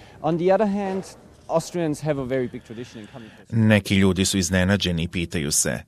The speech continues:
Speaker 2: zašto smo došli sa Alpa da bi se ovde skijali. Sa druge strane, Austrijanci imaju veliku tradiciju dolaska u Australiju da bi radili tokom sezone sa snegom.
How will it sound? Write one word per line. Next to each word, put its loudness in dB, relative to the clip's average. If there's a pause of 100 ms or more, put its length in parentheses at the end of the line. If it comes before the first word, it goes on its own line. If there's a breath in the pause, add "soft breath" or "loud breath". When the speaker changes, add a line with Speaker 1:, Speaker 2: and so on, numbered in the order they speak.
Speaker 2:
zašto 0
smo 0
došli 0
sa 2
Alpa 2 (140)
da -4
bi -6
se -4
ovde -6
skijali. -6 (500 loud breath)
Sa -4
druge -4
strane, -2 (260)
Austrijanci -2
imaju -2
veliku -2
tradiciju -2
dolaska 0
u -2
Australiju -2 (420 soft breath)
da -2
bi -2
radili 0
tokom -4
sezone -6
sa -6
snegom. -4